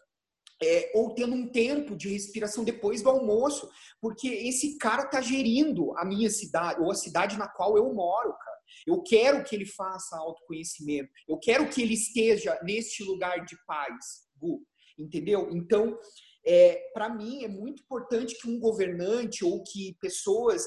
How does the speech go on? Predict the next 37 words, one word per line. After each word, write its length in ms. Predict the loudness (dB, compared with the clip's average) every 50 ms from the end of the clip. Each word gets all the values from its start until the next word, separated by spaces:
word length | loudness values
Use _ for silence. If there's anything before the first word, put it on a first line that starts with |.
| -8 -12
que 160 | -14 -14 -10
decidam 800 | -6 -4 -2 -2 0 0 0 2 2 2 4 4 4 4 4 -2 -8 -14 -20 _ _ 4
coisas 560 | 8 10 10 10 10 8 2 -6 -8 -8 -10
que 160 | -8 -8 -8
influenciam 760 | -8 -8 -10 -10 -8 -8 -6 -6 -6 -6 -6 -6 -6 -6 -6
diretamente 960 | -6 -4 -2 -2 -2 -2 -2 -4 -4 -2 -2 -2 -2 -2 -4 -4 -6 -6 -8
a 40 | -10
vida 260 | -8 -8 -6 -4 -4
de 160 | -4 -4 -2 -2
outras, 560 | 0 0 0 0 -2 -6 -6 -6 -6 -6 -6 -8 -14 -18 -20 -10 -4
sob 320 | 0 4 4 4 4 2
uma 340 | 0 0 0 0 0 0 0
certa 420 | 2 4 6 6 6 6 4 0
dimensão, 460 | -4 -2 -4 -4 -4 -2 0 0 0 0
sob 240 | 0 -2 -2 -2 -2
um 40 | -4
certo 320 | -2 -4 -4 -4 -4 -6
aspecto, 320 | -8 -4 -2 -2 -2 -4 -6 -16 -12 -4 2
eles 360 | 4 6 8 8 6 6 6
se 160 | 8 8 8 10
deem 520 | 10 10 10 10 6 6 4 4 2 2
esse 220 | 2 0 0 -2 -4
espaço, 520 | -6 -6 -6 -2 0 0 0 0 0 -2
eles 200 | 0 0 0 -2
estejam 500 | -2 -4 -2 -2 -2 -2 0 0 0 -2
dispostos 960 | -2 -2 -4 -4 -4 0 6 8 8 8 8 4 0 -6 -10 -10 -14 -16 -18 _ _ _ _ -6
a 80 | -6 -6
fazer 400 | -4 0 0 0 0 2 0 0
isso, 480 | 0 0 -2 -2 -2 -4 -6 -8 -8 -10 -12 -20 -20 -4 4
que 100 | 6 6
a 20 |
gente 240 | 6 6 4 2 2
sabe 340 | 4 4 6 4 4 2 2
que 120 | 2 2
é 20 | 2
tão 260 | 6 6 6 8 8
importante 720 | 4 4 6 6 6 6 8 6 6 6 6 4 2 -4